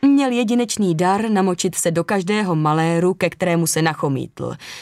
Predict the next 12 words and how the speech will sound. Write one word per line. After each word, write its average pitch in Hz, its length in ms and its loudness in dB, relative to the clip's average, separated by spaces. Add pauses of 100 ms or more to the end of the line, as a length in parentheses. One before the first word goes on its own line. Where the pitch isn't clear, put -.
(420)
A 196 100 4
já 269 460 0
měla 247 400 0
na 220 140 0
potíže 196 520 0
čuch. - 580 -8 (480)
Takže 175 280 0
jsem 175 180 0
o - 100 -2
něj 156 200 2
zcela 147 280 -2
nepřekvapivě, 180 1000 -2